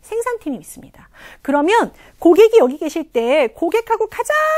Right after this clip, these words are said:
거리가 먼 곳에서, 우리 회사 가장 깊숙이 해서 일하는 사람들이 누구다? 바로 경영 지원 직군 안에 들어있는 직무의 담당자들입니다. 인사팀, 뭐 재무팀, 회계팀, 총무팀 이런 거죠.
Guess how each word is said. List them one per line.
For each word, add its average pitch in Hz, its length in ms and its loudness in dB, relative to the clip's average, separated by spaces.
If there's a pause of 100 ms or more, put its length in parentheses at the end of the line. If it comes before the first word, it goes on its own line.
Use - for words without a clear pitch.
(120)
거리가 311 400 0
먼 202 200 -6
곳에서, 202 380 -10
우리 294 200 -4
회사 359 200 -6
가장 370 300 -6 (340)
깊숙이 - 580 -12
해서 285 200 -8
일하는 202 360 -12
사람들이 190 480 -14
누구다? 180 540 -14 (580)
바로 190 520 -8 (240)
경영 294 600 -8
지원 247 600 -8
직군 415 400 -12
안에 370 260 -12
들어있는 180 500 -12
직무의 185 400 -18
담당자들입니다. 165 1000 -20 (340)
인사팀, 269 840 -8
뭐 185 180 -18
재무팀, 277 840 -10
회계팀, 302 600 -10
총무팀 392 440 -12
이런 226 220 -14
거죠. - 260 -20